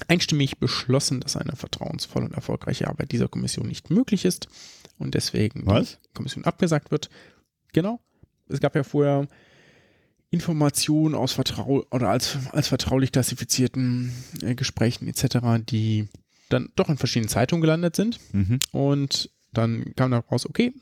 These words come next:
Speaker 1: dann kann man damit wohl irgendwie nicht arbeiten. Und jetzt ist natürlich ganz spannend, was der Bundesvorstand dann selbst vorlegt. Ja.
Speaker 2: Mhm.
Speaker 1: Oder ob sich dann nicht die Mitgliederversammlung, ähm, also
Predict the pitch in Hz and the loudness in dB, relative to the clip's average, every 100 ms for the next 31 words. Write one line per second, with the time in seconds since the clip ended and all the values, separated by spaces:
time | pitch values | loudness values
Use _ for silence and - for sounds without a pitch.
0 | _ 135 139 - 131 123 120 120 - - | _ -2 -2 -2 0 0 0 -4 -8 -8
1 | - 131 120 117 117 - - 147 139 135 | -12 -4 -2 -2 -4 -8 -4 0 0 0
2 | - 135 - 147 - - - - - - | -6 -6 -6 -8 -10 -10 -10 -8 -6 -4
3 | - - - - - 101 - 120 - - | -4 -2 -4 -4 -6 -8 -6 -8 -8 -8
4 | 110 120 135 - - - 180 180 190 - | 0 2 2 -4 -10 -6 -2 2 0 0
5 | - 135 123 107 107 123 143 - - - | -2 4 6 6 6 4 0 -8 -18 -16
6 | - - - - - - - - 147 - | -18 -12 -12 -12 -16 -16 -16 4 4 6
7 | 110 120 - 113 117 - 117 113 120 110 | 2 -2 2 2 2 0 0 2 2 4
8 | 110 110 107 110 113 - - - - - | 4 2 2 0 0 -2 -6 -8 -8 -6
9 | - 127 | -4 -4